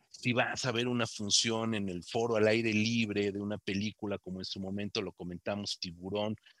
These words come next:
donde la gente reacciona a la película, evidentemente es muy disfrutable, ¿no? Yo creo que sí, me cierro nada más diciendo que la experiencia del cine se ve mejor en el cine, no,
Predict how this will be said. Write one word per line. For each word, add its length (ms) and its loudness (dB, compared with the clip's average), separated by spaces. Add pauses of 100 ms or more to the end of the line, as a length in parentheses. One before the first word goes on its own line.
(140)
donde 280 2
la 160 4
gente 500 4
reacciona 520 -2
a 40 0
la 120 -2
película, 600 -2
evidentemente 800 -2
es 100 -6
muy 300 -2
disfrutable, 720 -8 (440)
¿no? 320 0
Yo 120 0
creo 200 -2
que 100 -2
sí, 380 -2 (260)
me 340 -4 (680)
cierro 360 6
nada 220 2
más 160 2
diciendo 400 0
que 120 0
la 100 4
experiencia 760 2 (480)
del 320 6
cine 300 6
se 140 6
ve 120 0
mejor 280 0
en 80 0
el 80 2
cine, 280 6
no, 260 -2